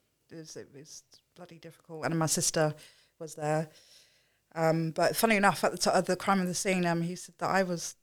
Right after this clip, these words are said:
<laughs> the one doing mad stuff and then did stuff to himself to make it look like I assaulted him. Crazy. I literally chose a nutcase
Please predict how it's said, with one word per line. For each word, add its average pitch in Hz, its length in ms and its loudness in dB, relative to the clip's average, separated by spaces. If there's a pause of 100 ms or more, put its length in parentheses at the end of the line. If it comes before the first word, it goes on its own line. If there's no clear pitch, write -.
(160)
<laughs> - 220 -16
the 185 160 -18
one 170 260 0
doing 170 340 -2
mad 160 200 -4
stuff - 360 -6
and 165 80 -16
then 160 340 -18
did 175 180 -20
stuff 170 240 -12
to - 120 -12
himself 170 380 -6
to - 120 -16
make 165 160 -20
it - 80 -20
look 90 100 -20
like 165 200 -8
I 160 100 -2
assaulted 190 460 -8
him. 190 360 -2 (640)
Crazy. 175 500 -4 (600)
I 196 120 0
literally - 320 0
chose 208 420 -2
a 208 40 -4
nutcase - 640 -12